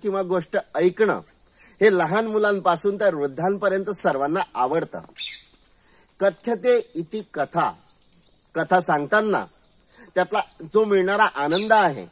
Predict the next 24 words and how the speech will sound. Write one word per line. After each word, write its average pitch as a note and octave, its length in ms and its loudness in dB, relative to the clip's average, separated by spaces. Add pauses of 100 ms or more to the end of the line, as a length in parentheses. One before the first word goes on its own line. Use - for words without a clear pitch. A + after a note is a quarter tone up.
(600)
हा G3 100 2
मनाला E3+ 380 0 (100)
उल्लसित D3+ 460 -4
करणारा A2+ 500 -2
आहे. G2+ 200 -8 (720)
आणि A3+ 200 2
जेव्हा G#3+ 440 4 (300)
कथा F#3 240 2
सांगणारा F3+ 680 2 (580)
ते E3 60 -4
पात्र, D#3+ 640 -2
ती D3 300 -6
घटना, D3 500 -2
ते E3 280 -4
वर्णन E3+ 400 4 (340)
खुलवून A3+ 460 4
सांगतो, D#3 680 0 (280)
तेव्हा F3+ 400 4 (240)
आपली E3+ 260 -4
त्या G3 140 -2
कथेशी D#3 520 -10
तल्लीनता D#3+ 800 -4
बांधली A2+ 440 -8
जाते. - 360 -8